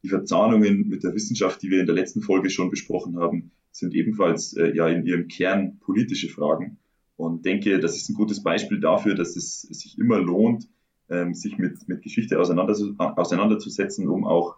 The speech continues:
diese politischen Fragen verstehen zu können und auch in Kontext setzen zu können,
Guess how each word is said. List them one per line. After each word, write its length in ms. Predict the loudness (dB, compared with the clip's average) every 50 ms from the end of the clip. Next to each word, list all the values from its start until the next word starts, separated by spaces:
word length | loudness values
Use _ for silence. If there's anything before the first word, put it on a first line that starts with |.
| _ -12
diese 180 | -12 -12 -6
politischen 720 | -4 0 2 2 2 2 0 2 2 4 4 2 2 0
Fragen 420 | -2 -2 0 2 2 2 0 -2 -6
verstehen 420 | -8 -8 -2 0 2 4 4 2
zu 120 | 2 -2
können 280 | -4 -2 -2 0 0 0
und 120 | 0 0
auch 180 | 0 -2 -2 -2
in 240 | -2 -4 -4 -4 -4
Kontext 540 | 0 0 0 0 2 0 -2 -2 -4 -6 -4
setzen 320 | -4 -4 -4 -6 -10 -12
zu 120 | -12 -14
können, 380 | -10 -6 -6 -4 -4 -6 -8 -12